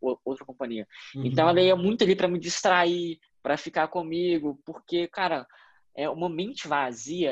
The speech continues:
Speaker 1: ela é a oficina do diabo,
Speaker 2: É,
Speaker 1: cara.
Speaker 2: isso
Speaker 1: Então,
Speaker 2: aí.
Speaker 1: você, se você tá ali no hospital com, com uma mente vazia, sem nada pra fazer, você começa a ficar louco, cara.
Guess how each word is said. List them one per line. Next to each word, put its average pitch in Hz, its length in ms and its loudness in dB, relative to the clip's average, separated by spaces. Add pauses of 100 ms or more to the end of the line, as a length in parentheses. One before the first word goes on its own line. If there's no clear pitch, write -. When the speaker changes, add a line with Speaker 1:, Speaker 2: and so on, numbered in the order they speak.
Speaker 1:
ela 139 200 -6
é 147 140 -2
a 151 60 -2
oficina 151 340 -10
do 147 100 -8
diabo, 120 380 -2
Speaker 2:
É, 127 60 -8
Speaker 1:
cara. 135 200 -4
Speaker 2:
isso - 140 -10
Speaker 1:
Então, 139 60 -2
Speaker 2:
aí. 143 60 -6
Speaker 1:
você, 151 500 -4
se - 120 -10
você 165 220 0
tá 190 100 2
ali 175 100 2
no 175 80 -2
hospital 151 340 0
com, 151 100 -16 (160)
com - 100 -14
uma 165 120 0
mente 160 280 -6
vazia, 147 360 0
sem 165 180 -12
nada 170 200 0
pra - 140 -6
fazer, 139 260 -6
você - 80 -14
começa 180 260 -10
a - 40 -18
ficar 214 180 -8
louco, 190 300 -2
cara. 98 220 -12